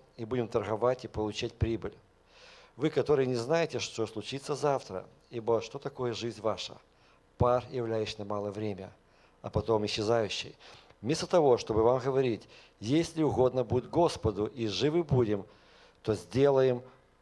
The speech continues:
то или другое». Вы по своей надменности тщеславитесь. Всякое такое тщеславие есть зло. Итак,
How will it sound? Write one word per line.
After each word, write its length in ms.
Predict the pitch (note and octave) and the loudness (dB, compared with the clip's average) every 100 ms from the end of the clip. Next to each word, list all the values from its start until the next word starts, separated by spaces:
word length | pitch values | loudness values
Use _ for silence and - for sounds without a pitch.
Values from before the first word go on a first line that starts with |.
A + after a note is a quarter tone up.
| - | -2
то 360 | B2 A#2 A2 - | 4 4 2 -2
или 220 | B2+ A#2 | 0 2
другое». 560 | G#2+ G#2+ G2+ G#2+ F#2 - - _ _ _ _ _ _ | 2 0 0 -2 -4 -10 -18 _ _ _ _ _ _
Вы 140 | A#2 C#3+ | 0 2
по 100 | D3 | 2
своей 220 | - C#3+ | 4 4
надменности 640 | C#3 B2+ E3+ F3+ A#2+ - A2 | 4 2 0 0 0 -2 -4
тщеславитесь. 920 | - - - - C3 G#2+ G2+ F#2+ - _ _ _ | -4 -6 -2 -2 -2 -4 -10 -10 -14 _ _ _
Всякое 400 | - E3+ E3 D3 | -2 2 4 4
такое 300 | A#2+ G#2 A2+ | 2 2 2
тщеславие 680 | - - G2+ C3+ C#3 A#2 G#2+ | 2 -2 -2 2 4 4 0
есть 240 | G2+ A2+ | -2 -4
зло. 340 | G2 A2+ F#2 D#2 - _ _ _ - | -2 -2 -2 -6 -18 _ _ _ -4
Итак, 540 | D3 D3 G#2 - - | 0 2 2 0 -12